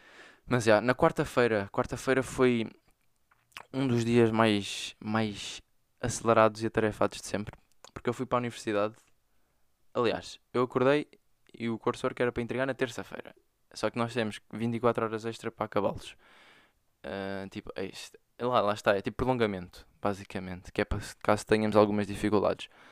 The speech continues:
Só que não podemos passar nem um segundo dessas vinte e quatro horas extra. Ou seja, se for para entregar na, às seis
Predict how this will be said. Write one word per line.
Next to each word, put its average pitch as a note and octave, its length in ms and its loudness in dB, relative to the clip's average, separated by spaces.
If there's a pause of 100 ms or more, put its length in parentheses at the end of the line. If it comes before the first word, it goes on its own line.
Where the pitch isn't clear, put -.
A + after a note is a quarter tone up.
(220)
Só - 280 2
que A#2 500 -6
não A#2 200 0
podemos B2+ 760 0 (580)
passar C3 380 0
nem C3+ 240 0
um D3 100 -4
segundo C#3+ 560 -4
dessas C#3 340 -2
vinte C3 200 -10
e C3+ 60 -8
quatro C3 260 0
horas C3 200 -2
extra. A2 280 -4
Ou G2+ 40 -8
seja, G2 220 -8
se - 80 -16
for A2 120 0
para A2+ 120 -2
entregar A#2 300 -2
na, G2+ 240 -6
às G#2+ 260 0
seis G#2 380 4